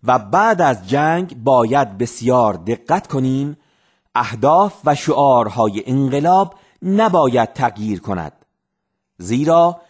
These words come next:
شعار مرگ بر آمریکا مهمترین ابزار برای مقابله با گروه‌های کمونیستی، مائویستی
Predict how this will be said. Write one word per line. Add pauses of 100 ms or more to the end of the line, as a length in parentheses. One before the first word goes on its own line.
(300)
شعار
مرگ
بر
آمریکا (400)
مهمترین
ابزار
برای
مقابله
با
گروه‌های
کمونیستی، (440)
مائویستی